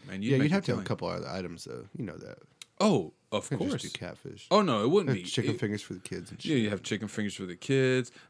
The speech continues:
Speaker 1: mean, you'd have smothered pork
Speaker 2: Coun-,
Speaker 1: chops,
Speaker 2: country fried steak
Speaker 1: country
Speaker 2: for,
Speaker 1: fried
Speaker 2: yeah.
Speaker 1: steak. I mean, you know, baked chicken. You, man, you would do it up.
Speaker 2: So did you get the Uber driver's information? Like, y'all gonna team up on this?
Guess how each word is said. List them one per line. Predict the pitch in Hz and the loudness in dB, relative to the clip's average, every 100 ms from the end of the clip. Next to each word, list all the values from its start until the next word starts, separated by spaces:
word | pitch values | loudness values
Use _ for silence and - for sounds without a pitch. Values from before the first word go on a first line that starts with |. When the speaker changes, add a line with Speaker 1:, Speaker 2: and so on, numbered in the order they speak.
| - | -6
Speaker 1:
mean, | 113 | -4
you'd | 104 | -4
have | 92 | -8
smothered | - 90 - - | -8 -8 -10 -10
pork | - 123 - | -6 -6 -4
Speaker 2:
Coun-, | 127 120 | -2 2
Speaker 1:
chops, | 120 117 | 2 4
Speaker 2:
country | 120 - | 2 0
fried | - 98 98 | -4 -6 -6
steak | - 98 101 | -4 -4 -4
Speaker 1:
country | 95 98 | -4 -4
Speaker 2:
for, | 92 | -4
Speaker 1:
fried | 90 85 - | -4 -6 -4
Speaker 2:
yeah. | - | -2
Speaker 1:
steak. | 143 151 143 143 143 139 - _ _ - | 2 2 2 2 2 -2 -8 _ _ -10
I | |
mean, | 95 95 | -6 -4
you | 92 | -4
know, | 87 | -6
baked | 87 87 - | -4 -6 -4
chicken. | - 127 - 120 117 117 113 _ - | -2 -2 0 -2 0 -2 -6 _ -8
You, | 156 - | -8 -6
man, | 160 143 135 | -2 0 2
you | 139 | 2
would | 113 | 0
do | 95 | -2
it | 85 | -6
up. | 71 - _ - | -10 -12 _ 2
Speaker 2:
So | 143 | 4
did | 131 | 4
you | 120 | 4
get | 135 | 2
the | 120 | 2
Uber | 117 120 | 0 0
driver's | 110 117 104 | 0 0 0
information? | 120 107 98 107 139 143 143 139 _ - | -2 -4 -6 -6 -6 -8 -8 -12 _ -8
Like, | 113 120 | -4 2
y'all | 113 | 2
gonna | 110 | 2
team | 107 131 104 | 0 -2 -2
up | 110 | -2
on | 139 | -4
this? | 147 151 - | -2 -4 -8